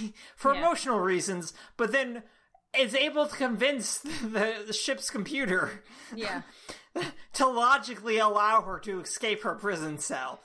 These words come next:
Speaker 2: Mm-hmm.
Speaker 1: which is cool,
Speaker 2: Mm-hmm.
Speaker 1: but neither the show nor the performer are able to reconcile how these two elements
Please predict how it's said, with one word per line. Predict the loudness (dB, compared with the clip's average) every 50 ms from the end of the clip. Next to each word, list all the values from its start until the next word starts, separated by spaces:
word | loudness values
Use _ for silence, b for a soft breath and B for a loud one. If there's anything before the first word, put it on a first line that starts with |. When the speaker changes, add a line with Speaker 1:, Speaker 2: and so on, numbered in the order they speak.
| B B B B B B
Speaker 2:
Mm-hmm. | -10 -10 -10 -10 -14 _ _ _ _ _ _ _ _ _ _ _
Speaker 1:
which | -6 -4 -2 -2 -2 -2
is | -2 -2 -4 -4
cool, | -4 -2 0 2 4 4 4 4 4 2 2 0 -2 -6 -10 -14 _ b b b b b b b b -10
Speaker 2:
Mm-hmm. | -8 -8 -8 -10 -14 _ _ _ _ _ _ _ _ _ _ _ _ _ _ -18
Speaker 1:
but | -6 0 2 2 2 2 -2 -10 _ _ _ _ _ _ _ _ _ _ _ _ _ _ _ _ _ _ _ _ _ _ _ _ _ _ _ _ _ _ -14 -8
neither | -4 -2 0 0 0 0 0 2 2 2 2 0 0 -4 -6 -8
the | -8 -8
show | -8 -6 -6 -4 -2 -2 0 0 -2 -2 -2
nor | -2 -2 0 0 0 0
the | -2
performer | -6 -14 -12 -6 -4 -2 -2 -2 -2 -2
are | -2 0 0 0 0 -2 -4 -6 -6 -6 -6 -4 -4 -6 -6 -6 -8 -10 -14 _ _ _ _ _ _ _ -6
able | -6 -4 -4 -6 -6 -8 -8
to | -8 -8 -8 -6
reconcile | -4 -2 -2 -2 -2 -4 -8 -6 -6 -4 -2 0 0 0 0 -2 -4
how | -4 -4 -2 -2 -2 -2
these | -4 -8 -14 -14 -12 -12 -12 -12
two | -10 -6 -4
elements | -2 -2 -2 -2 -4 -6 -10 -10 -10 -10 -10 -10 -12